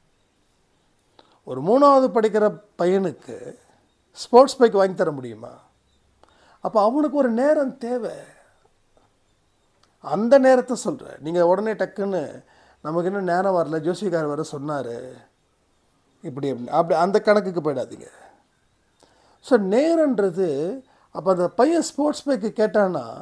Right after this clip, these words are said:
மூணு வயசுலேயே வாங்கி கொடுத்து என்ன புண்ணியம்?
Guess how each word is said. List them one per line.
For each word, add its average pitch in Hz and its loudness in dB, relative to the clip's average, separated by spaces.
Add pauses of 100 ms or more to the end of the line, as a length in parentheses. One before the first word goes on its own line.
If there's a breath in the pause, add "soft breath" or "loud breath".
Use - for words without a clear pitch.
(920)
மூணு 302 2
வயசுலேயே 262 4
வாங்கி 233 0
கொடுத்து 240 -6
என்ன 226 -4
புண்ணியம்? 156 -12